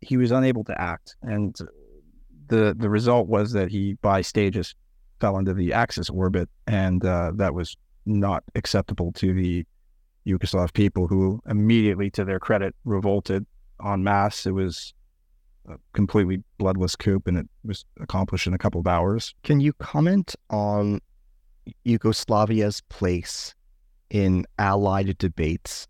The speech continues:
Speaker 2: about global and regional strategy?
Speaker 1: Yeah, it's really interesting is, um, Yugoslavia, the reason I'm so drawn to the subject is that it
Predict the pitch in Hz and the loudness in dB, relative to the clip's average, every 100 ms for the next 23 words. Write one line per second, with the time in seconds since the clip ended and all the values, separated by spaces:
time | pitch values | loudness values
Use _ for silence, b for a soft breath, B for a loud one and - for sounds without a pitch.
0 | - 98 87 82 - - - - _ _ | -8 -4 -2 -2 -4 -10 -10 -12 _ _
1 | - - 95 90 95 90 87 85 85 90 | -12 -2 2 2 2 2 2 0 -2 0
2 | 87 - - - 82 90 98 104 - _ | -2 -2 -6 -6 -6 -4 -2 -4 -6 _
3 | _ _ _ _ _ _ _ _ 247 151 | _ _ _ _ _ _ _ _ 2 2
4 | - 208 202 170 180 - 127 117 127 120 | 2 2 2 2 -2 0 0 0 0 0
5 | 117 110 _ _ _ - 131 208 277 - | -2 -4 _ _ _ -12 -6 -2 -2 2
6 | 131 160 123 87 123 117 151 208 104 120 | 2 4 2 0 0 2 4 4 2 0
7 | 147 117 107 101 107 110 110 92 - 78 | 0 0 0 0 0 -2 -4 -6 -6 -6
8 | - - 87 117 117 85 - _ _ _ | -6 -4 -4 -4 -4 -4 -8 _ _ _
9 | _ _ _ - 113 | _ _ _ -2 -2